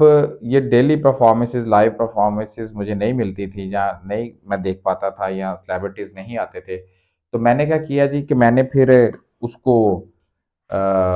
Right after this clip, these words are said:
Instagram से रील्स लेके उसको कंपाइल्ड करके, एडिट करके, कंपाइल्ड करके, तो मैंने उसको, अ,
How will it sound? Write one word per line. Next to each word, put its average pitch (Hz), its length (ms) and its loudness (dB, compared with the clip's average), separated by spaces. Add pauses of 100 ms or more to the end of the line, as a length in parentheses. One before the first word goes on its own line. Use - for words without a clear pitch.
(380)
Instagram 123 560 2
से 113 180 0
रील्स 113 380 -2
लेके 98 320 -2
उसको 127 240 -6
कंपाइल्ड 104 520 -2
करके, 95 360 -6
एडिट 101 480 -6
करके, 98 580 -8 (340)
कंपाइल्ड 104 520 2
करके, 110 460 0
तो - 400 -6
मैंने 107 280 0
उसको, 104 560 -2 (240)
अ, 98 60 -2